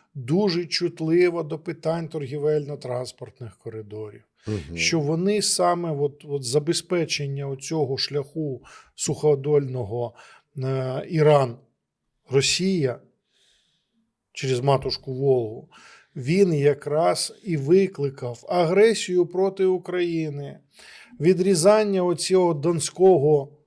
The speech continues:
Speaker 1: козацтва і взагалі донської України, Волгодонської цієї України, е, Краснодарський край, оцей відрізаний від народів Кавказу,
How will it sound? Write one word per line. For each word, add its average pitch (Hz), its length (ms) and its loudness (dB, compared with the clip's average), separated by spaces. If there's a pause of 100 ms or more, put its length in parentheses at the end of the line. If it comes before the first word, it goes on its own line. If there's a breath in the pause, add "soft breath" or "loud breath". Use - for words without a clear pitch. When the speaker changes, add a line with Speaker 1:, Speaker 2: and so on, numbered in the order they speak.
(240)
Speaker 1:
козацтва 160 640 2
і 147 40 0
взагалі 151 440 0
донської 147 680 -2
України, 147 800 -4 (600)
Волгодонської 147 880 0
цієї 139 320 -8
України, 147 640 -6 (840 loud breath)
е, 160 360 4
Краснодарський 180 880 -2
край, 160 480 4
оцей 143 520 0
відрізаний 147 840 0
від 143 200 -8
народів 151 440 -2
Кавказу, 156 840 -4